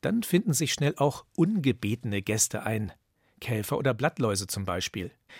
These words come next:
In der konventionellen Landwirtschaft greift man dann gerne zu Insektiziden. Dummerweise landen diese Chemikalien nicht nur auf den Pflanzen.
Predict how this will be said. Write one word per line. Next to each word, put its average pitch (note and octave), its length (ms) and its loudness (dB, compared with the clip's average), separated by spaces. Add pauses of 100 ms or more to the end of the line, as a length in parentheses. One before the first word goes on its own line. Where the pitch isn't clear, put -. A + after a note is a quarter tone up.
(320)
In D#3+ 120 2
der E3+ 100 2
konventionellen F#3 880 4
Landwirtschaft D#3+ 760 0
greift - 360 -2
man C#3+ 120 0
dann C3 220 0
gerne C3 320 2
zu - 160 -2
Insektiziden. C3+ 1160 0 (760)
Dummerweise D#3+ 640 2
landen E3+ 420 2
diese C3 220 4
Chemikalien B2+ 760 2
nicht C3+ 220 -2
nur C3+ 140 0
auf B2 100 -4
den B2+ 160 0
Pflanzen. C#3+ 600 -2